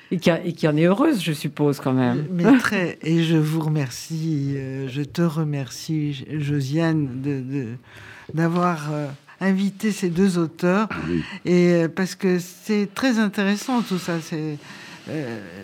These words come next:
Speaker 2: parce que c'est ça la littérature, vous voyez, c'est quand, quand tout ça émerge. Euh, toutes ces questions qui sont pas données, euh, comme ça,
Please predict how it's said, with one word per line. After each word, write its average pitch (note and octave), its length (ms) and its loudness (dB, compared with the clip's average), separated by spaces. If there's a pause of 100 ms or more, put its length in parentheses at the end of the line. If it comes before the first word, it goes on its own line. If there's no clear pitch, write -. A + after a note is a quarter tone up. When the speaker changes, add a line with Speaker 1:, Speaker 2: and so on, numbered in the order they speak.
(340)
Speaker 2:
parce F3 180 -8
que - 140 -8 (600)
c'est - 240 -6
ça A#3+ 220 2
la E3 140 4
littérature, D3+ 720 -2
vous E3 60 -2
voyez, G#3+ 360 -2
c'est A#3 180 -6
quand, G3+ 380 -4
quand G3+ 140 -2
tout G3 240 -8
ça B3+ 180 -2
émerge. D#3+ 640 2 (600)
Euh, E3+ 420 2 (1040)
toutes A#3+ 200 -6
ces A3 120 2
questions G3 600 2
qui F#3+ 140 -4
sont G#3+ 200 -2
pas B3 380 -2
données, F3+ 680 2
euh, D#3 60 -2
comme E3 260 -4
ça, E3+ 280 -2